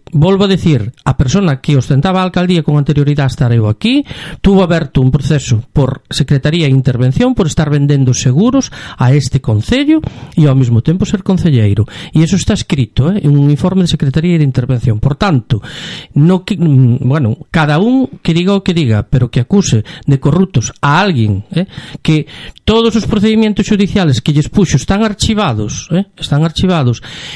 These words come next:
e que haxa a responsabilidade ou teña a responsabilidade que teña, que se permita o luxo de sala-, de salir na prensa dicindo esas cousas, me parece deleznable e me parece, bueno,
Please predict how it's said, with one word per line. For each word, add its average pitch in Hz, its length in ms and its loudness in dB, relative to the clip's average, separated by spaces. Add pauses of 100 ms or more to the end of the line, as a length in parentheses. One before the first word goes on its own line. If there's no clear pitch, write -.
(240)
e 185 320 -2 (280)
que 127 380 0
haxa 185 320 0
a 180 40 -4
responsabilidade 170 680 0
ou 127 80 -4
teña 170 240 0
a 151 40 -2
responsabilidade 147 520 0
que 143 120 -4
teña, 120 200 0
que - 120 -4
se 117 120 -2
permita 180 360 0
o 175 80 4
luxo 139 200 2
de 120 80 0
sala-, 127 400 0
de 139 160 0
salir 139 240 0
na 175 160 0
prensa 123 320 0
dicindo 180 320 0
esas 170 160 -4
cousas, 160 320 -2 (320)
me 127 80 0
parece 165 480 -2 (320)
deleznable 113 880 0 (240)
e 127 160 2
me 120 160 2
parece, 127 640 -2 (160)
bueno, 110 320 0